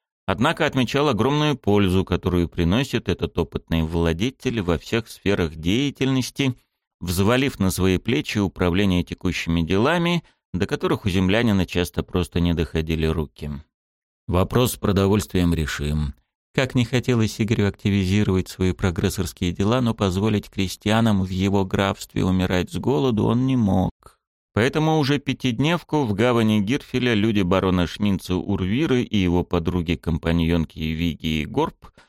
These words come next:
скупали у иноземных торговцев в больших количествах зерно и бобы. «Подохнуть из-за отсутствия еды никому из наших крепостных не позволю.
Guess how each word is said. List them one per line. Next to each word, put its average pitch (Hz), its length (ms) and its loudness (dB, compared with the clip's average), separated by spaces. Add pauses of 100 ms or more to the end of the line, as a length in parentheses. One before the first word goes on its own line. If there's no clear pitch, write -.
(140)
скупали 170 440 -2
у 127 160 4
иноземных 95 580 2
торговцев 101 720 -4
в 80 200 -4
больших 85 420 -2
количествах 95 640 -2
зерно 85 420 0
и 85 80 2
бобы. 80 380 -2 (800)
«Подохнуть 101 560 2
из-за 95 340 4
отсутствия 95 680 0
еды 95 200 2
никому 98 360 2
из 92 120 2
наших 95 360 0
крепостных 90 640 -2
не 98 100 2
позволю. 82 720 0